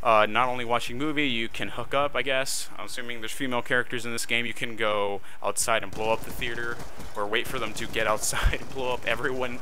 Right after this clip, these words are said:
who was just watching a movie. So this adds a lot of realism and, uh,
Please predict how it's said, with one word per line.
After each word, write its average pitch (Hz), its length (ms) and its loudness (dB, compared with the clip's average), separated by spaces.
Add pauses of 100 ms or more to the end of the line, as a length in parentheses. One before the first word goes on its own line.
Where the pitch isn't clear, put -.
(120)
who 117 60 -2
was 113 140 -2
just - 180 -2
watching 113 300 -2
a 107 60 -4
movie. 131 300 -4 (800)
So 113 240 -2 (400)
this - 240 -2 (420)
adds 107 380 0
a 98 40 -4
lot 113 220 0
of 110 100 -2
realism 170 420 -4 (360)
and, 127 400 -2
uh, 113 320 0